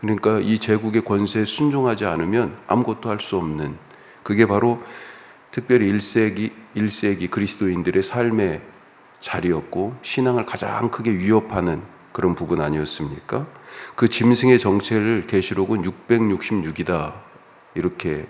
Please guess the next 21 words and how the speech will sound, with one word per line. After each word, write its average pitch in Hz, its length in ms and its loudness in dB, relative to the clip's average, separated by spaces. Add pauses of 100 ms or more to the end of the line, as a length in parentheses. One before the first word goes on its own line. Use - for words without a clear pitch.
표현하는데 98 800 0
이걸, 98 320 2 (600)
어, 78 320 -4
게마트리아 95 840 2
이렇게 90 280 -4
얘기합니다. 76 600 -4 (120)
뭐냐면 85 520 -2
숫자와 127 960 0 (400)
알파벳을 92 960 -2
일치시키는, 104 840 -2 (360)
그게 92 240 0
헬라어도 113 560 2
그렇고 90 640 0
라틴어도 82 560 0
그렇고 71 480 -8 (560)
그 - 100 2
이름을 117 600 8
갖다가 110 460 2
그래서 98 300 -2
숫자로 127 460 -2
풀어보니까 85 1120 -2